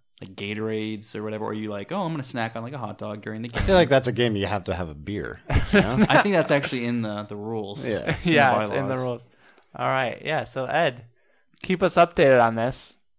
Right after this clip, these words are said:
Speaker 3: Um, but good luck. We'll see you on the other side. For us, the quack attack dot com, at Quack Attack Pod on Twitter, facebook dot com slash quack attack pod.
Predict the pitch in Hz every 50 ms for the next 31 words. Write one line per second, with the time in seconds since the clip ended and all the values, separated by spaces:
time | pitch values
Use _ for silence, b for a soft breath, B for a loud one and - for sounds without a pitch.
0 | _ 139 135 127 127 127 127 127 123 123 123 127 127 _ _ _ _ _ _ _
1 | _ _ _ _ _ _ _ _ _ - 135 131 131 123 - - - _ _ _
2 | _ _ _ _ _ _ _ _ - 147 143 143 131 123 131 - - - - _
3 | _ _ _ _ _ 135 135 - - - 139 135 139 139 135 135 131 131 127 127
4 | 127 - - 120 110 107 113 117 - _ _ _ _ _ _ _ _ _ _ _
5 | _ _ _ _ _ _ _ _ _ _ _ _ _ _ - 131 131 131 123 -
6 | - - - 123 - - 127 117 117 113 131 120 117 - 120 117 113 - - 120
7 | 117 110 107 117 117 113 123 131 - - - 127 120 - - 120 117 113 - -
8 | 117 110 107 110 110 107 107 - 117 110 107 110 - - 135 135 143 135 - -
9 | 123 113 113 - 113 113 110 - 123 117 113 117 - - - 127 127 127 135 151
10 | 170 165 - - - - 131 123 113 - - 123 117 113 - _ - 120 117 113
11 | 113 113 117